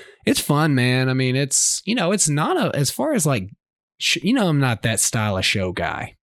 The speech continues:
I don't really care i-, is the, is the biggest thing. But it's because I know that it's not just, like, a bunch of pre-recorded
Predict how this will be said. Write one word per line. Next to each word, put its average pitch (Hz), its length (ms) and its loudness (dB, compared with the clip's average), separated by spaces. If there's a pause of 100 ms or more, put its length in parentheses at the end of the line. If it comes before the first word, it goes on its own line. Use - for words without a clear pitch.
I 135 160 0
don't 135 220 2
really 113 220 2
care 92 640 -4 (420)
i-, 113 40 -4
is 107 460 -2
the, 101 480 -2
is 104 200 -2
the 104 120 -4
biggest 101 480 -2
thing. 92 320 -2 (960)
But 147 160 2
it's 143 260 -2
because 160 840 0 (120)
I 127 200 0
know 127 320 2
that 120 180 2
it's 120 200 0
not 117 200 2
just, 110 240 0
like, 110 180 -2
a 98 80 -2 (720)
bunch 113 240 0
of - 160 -6
pre-recorded 101 1300 0